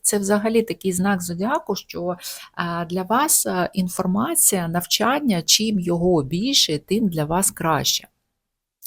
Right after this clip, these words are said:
А, тому що це, е, знак зодіаку, <clears throat> який, е, любить навчатися, він, в принципі, як все життя, він навчається, навіть якщо він там не відвідує якісь курси, він читає книжки, він,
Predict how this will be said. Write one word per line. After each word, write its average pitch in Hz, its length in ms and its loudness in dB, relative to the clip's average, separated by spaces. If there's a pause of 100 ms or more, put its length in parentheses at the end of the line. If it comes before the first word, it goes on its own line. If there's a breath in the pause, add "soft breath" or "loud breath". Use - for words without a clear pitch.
(120)
А, 151 300 2
тому 175 240 4
що - 180 0
це, 196 440 2 (400 loud breath)
е, 175 460 2
знак 208 360 6
зодіаку, 196 680 4 (120)
<clears throat> 185 400 6
який, 190 600 2
е, 175 440 4 (340 loud breath)
любить 185 440 8
навчатися, 214 960 4
він, 180 260 4
в 180 120 -4
принципі, 180 520 2
як 156 160 -4
все 190 300 4
життя, 170 480 2
він 147 180 -2
навчається, 170 800 2
навіть 175 320 0
якщо 160 240 -6
він 151 180 -4
там 151 220 -2
не 165 120 0
відвідує 160 680 0
якісь 151 280 -4
курси, 190 460 2
він 147 220 -8
читає 185 460 0
книжки, 180 600 0
він, 165 280 -2